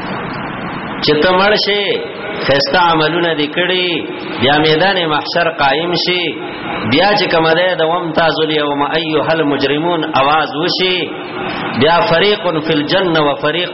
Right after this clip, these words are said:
في السعير»، یو ډله جنت ته لاړ شي، یو ډله جهنم ته لاړ شي، دې ته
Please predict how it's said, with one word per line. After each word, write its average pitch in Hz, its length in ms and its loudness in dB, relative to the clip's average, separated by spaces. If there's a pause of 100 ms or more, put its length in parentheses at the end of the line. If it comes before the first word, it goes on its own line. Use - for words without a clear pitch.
(200)
في 156 120 -2
السعير»، 156 560 0 (540)
یو 143 100 4 (100)
ډله 180 200 4 (100)
جنت 151 400 0
ته 165 100 2
لاړ 156 220 2
شي، 135 200 -4
یو 127 200 2
ډله 160 300 2
جهنم 131 400 0
ته 143 120 2
لاړ 143 220 2 (120)
شي، 151 140 0 (340)
دې 180 180 2
ته 156 80 2